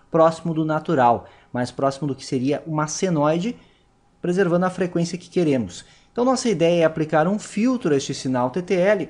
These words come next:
pra ao menos eliminar algumas harmônicas de maior frequência desta onda quadrada. Eu vou fazer aqui o filtro em tempo real com você. Espero que não fique muito longa a videoaula, acho,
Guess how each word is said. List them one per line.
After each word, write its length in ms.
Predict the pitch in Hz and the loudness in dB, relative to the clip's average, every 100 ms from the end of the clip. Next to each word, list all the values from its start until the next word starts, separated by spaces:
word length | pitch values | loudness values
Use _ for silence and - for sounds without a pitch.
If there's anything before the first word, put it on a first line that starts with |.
| - | -8
pra 180 | - 202 | 0 2
ao 120 | 208 | 2
menos 460 | 185 214 226 - - | 0 0 -4 -6 -6
eliminar 520 | 185 196 190 170 180 | -2 0 0 0 2
algumas 480 | 196 170 180 190 185 - | 2 0 -2 -4 -6 -4
harmônicas 1000 | 170 170 170 214 202 202 202 - - - 151 | 0 0 2 0 -2 -2 -2 -4 -12 -16 -12
de 160 | 156 | -8
maior 400 | 175 175 165 160 | -2 0 2 2
frequência 800 | 165 170 165 139 147 131 - - _ _ _ _ _ - | 0 -8 -4 -2 -2 -4 -10 -16 _ _ _ _ _ -4
desta 380 | 120 117 - 113 | -2 -2 -2 -2
onda 280 | 117 117 | 0 -4
quadrada. 580 | 113 120 104 95 87 - _ _ _ _ _ _ - | -2 -2 0 -2 -4 -10 _ _ _ _ _ _ -2
Eu 160 | 190 196 | 2 4
vou 100 | 196 | 4
fazer 360 | 196 156 165 | 2 0 0
aqui 180 | 170 170 | -2 -2
o 60 | 160 | -6
filtro 340 | - 156 151 | -2 -4 -2
em 80 | 151 | -4
tempo 340 | 147 143 143 | -2 -2 -2
real 300 | 139 143 127 | -2 0 0
com 160 | 120 139 | 0 -4
você. 440 | 160 175 - 208 - _ _ _ _ _ _ | -4 -4 -4 -4 -6 _ _ _ _ _ _
Espero 280 | - 143 135 | -6 -4 -2
que 80 | 147 | -2
não 120 | 135 | -4
fique 240 | 139 135 | -6 -4
muito 320 | 143 135 135 | -2 -2 0
longa 380 | 170 135 135 127 | 2 4 2 0
a 40 | 127 | -2
videoaula, 400 | 139 175 190 190 | 0 0 0 -2
acho, 180 | 180 | -4